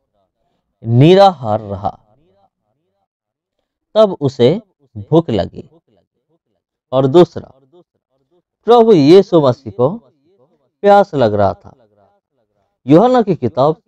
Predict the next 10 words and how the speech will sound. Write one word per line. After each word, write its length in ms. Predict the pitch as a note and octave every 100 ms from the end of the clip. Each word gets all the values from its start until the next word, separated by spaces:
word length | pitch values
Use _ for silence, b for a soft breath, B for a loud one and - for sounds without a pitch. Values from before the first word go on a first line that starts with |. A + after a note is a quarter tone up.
| -
चार 220 | A#2 A2
का 140 | G#2
सात, 380 | G2 G2 G2 _ _ _ _ _ _ _
यहाँ 240 | A#2+ A#2+ A2+
ऐसे 260 | G#2 G2
लिखा 280 | F#2+ - B2
गया 220 | D#3 E4+
है, 220 | A#2 G2 _ _ _ _ _ _ B2 _ D#3 D#3+ _ _ _ G#3 _ _ _ _ _ _ _ _ -
"इतने 360 | G#3 C#4+ C4+
में 280 | F#3+ F3 G3+